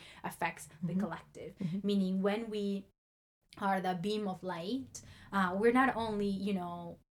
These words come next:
Speaker 1: expanding our consciousness and then bringing, you know, love and light to our own experiences,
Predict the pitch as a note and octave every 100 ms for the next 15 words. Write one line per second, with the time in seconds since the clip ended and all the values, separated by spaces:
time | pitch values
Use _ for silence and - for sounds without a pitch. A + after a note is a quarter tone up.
0 | _ G#3 G3+ - G#3+ G#3+ A3+ F#3+ F3 G3
1 | F#3+ F#3 F3+ F3 E3+ F3+ F3 F3 E3+ F3
2 | F#3+ F#3+ F3+ F3+ F3 F#3 F3+ E3+ E3+ F3+
3 | F3+ F3 F3 F3+ F3+ F3 F3 - G3+ C4
4 | G3+ F3+ E3+ - F#3 F3+ F3+ F3+